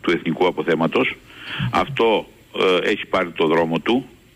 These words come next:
και στη νέα καπ θα γίνεται με συγκεκριμένους κανόνες διαφάνειας, όπως δεσμεύτηκε ο Υπουργός. Αλλά έχουμε θέμα απόλυτης, ε, πάυσης λειτουργίας του οπ κε πε.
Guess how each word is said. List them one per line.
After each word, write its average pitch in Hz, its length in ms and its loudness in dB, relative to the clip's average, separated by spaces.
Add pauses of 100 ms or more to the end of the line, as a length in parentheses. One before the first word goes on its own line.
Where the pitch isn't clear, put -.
(220)
και - 240 0
στη - 100 -2
νέα 92 240 2
καπ 95 280 -2 (380)
θα - 100 2
γίνεται 85 580 2 (220)
με 82 380 0
συγκεκριμένους 80 640 0
κανόνες 82 400 0
διαφάνειας, 80 640 0
όπως - 320 0
δεσμεύτηκε 82 440 0
ο 80 40 4
Υπουργός. 76 500 0 (500)
Αλλά 104 360 0
έχουμε 123 400 2 (120)
θέμα 98 420 2 (480)
απόλυτης, 117 880 0 (280)
ε, 85 1160 2 (840)
πάυσης 113 540 0
λειτουργίας 101 920 0
του 107 120 0
οπ 95 160 0
κε 95 140 -2
πε. 80 220 -2